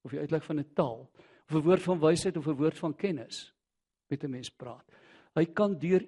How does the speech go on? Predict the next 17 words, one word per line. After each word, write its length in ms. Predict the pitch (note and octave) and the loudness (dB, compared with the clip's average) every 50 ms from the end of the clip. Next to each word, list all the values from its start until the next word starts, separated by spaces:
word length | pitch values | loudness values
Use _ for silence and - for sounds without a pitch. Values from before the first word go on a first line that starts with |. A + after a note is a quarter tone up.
| - | -2
iets 220 | - A3 - - - | -4 -4 -4 -4 -4
in 160 | - G#3 F#3+ | -4 -4 -2
die 120 | G3 F#3+ | -2 0
natuur 640 | G3+ G3 F3+ F3 - - - B3 G#3+ D#3+ C3+ C3 D3 | 0 0 0 0 -2 -2 0 0 2 0 0 -2 -2
of 140 | E3 - - | -6 -4 -4
deur 120 | - G3+ | -4 -4
die 160 | G3+ G3 - - | -4 -4 -2 0
glimlag 380 | G#3+ A3+ A3+ A3+ A3 G3+ - | 0 0 2 0 -2 -4 -6
van 160 | - - G3+ G3+ | -8 -8 -6 -6
'n 120 | G3 - | -8 -4
kind 440 | - B3 G#3+ D3+ A#2+ C3 - - _ _ _ _ _ _ _ _ _ _ _ _ _ _ _ _ _ _ _ _ | -2 -2 -2 -2 -4 -12 -18 -20 _ _ _ _ _ _ _ _ _ _ _ _ _ _ _ _ _ _ _ _
of 240 | - A3 - - - - _ _ _ _ _ _ - | 0 0 0 -2 -8 -20 _ _ _ _ _ _ -6
'n 100 | G3 - | -6 -4
opmerking 600 | - A#3 - - A#3 A3 G#3+ A3 - A3+ A3+ G#3+ | -4 -6 -2 2 2 2 2 2 2 0 2 2
wat 160 | G#3 G3 - | 2 0 0
iemand 280 | A3+ G#3 G3 F#3+ F3+ - | -2 -2 -2 -2 -2 0
maak 560 | F#3 F3+ D3+ C3 B2+ - _ - - - _ | 0 0 0 0 -2 -8 _ -20 -20 -20 _